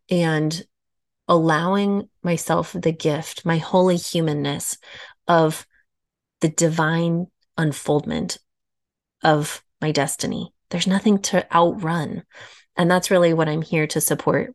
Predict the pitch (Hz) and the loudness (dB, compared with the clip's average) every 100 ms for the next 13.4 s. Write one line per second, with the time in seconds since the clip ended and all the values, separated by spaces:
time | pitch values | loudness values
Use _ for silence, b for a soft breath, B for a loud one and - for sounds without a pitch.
0 | - 190 190 220 151 180 - 175 160 147 | -10 0 4 4 4 0 -2 -2 0 0
1 | - 156 151 156 247 202 151 151 160 - | -2 -4 -4 0 0 2 0 0 -2 0
2 | 185 208 196 156 143 147 - - 175 - | 2 2 2 0 0 -2 -4 -2 0 0
3 | 143 143 165 180 190 247 - 147 185 180 | 0 0 -2 0 0 0 -2 -8 -10 -16
4 | _ - 190 202 185 175 - 214 233 147 | _ -2 0 2 2 2 2 4 4 4
5 | 156 165 - - - - 240 220 - 202 | -2 -6 -10 -20 -20 0 2 2 0 0
6 | 208 226 165 160 - 175 185 175 - 180 | 2 4 2 -2 -2 0 2 2 2 0
7 | 190 180 170 165 165 165 175 160 - 170 | 2 0 -2 -2 -2 -2 -2 -4 -6 -4
8 | 175 - - - B B B B 175 160 | -2 -2 -4 -6 B B B B 2 2
9 | 165 160 160 160 - 156 160 - 175 B | 4 4 4 0 0 0 0 -2 -4 B
10 | B B - 170 165 - 165 - - 170 | B B 0 2 2 -2 -6 -2 0 2
11 | 175 - 208 170 165 - _ - 156 151 | 0 2 2 2 0 -4 _ -4 -2 -2
12 | - 170 156 - _ _ - - 156 165 | 0 2 2 -2 _ _ -14 0 2 4
13 | 170 160 180 | 4 2 2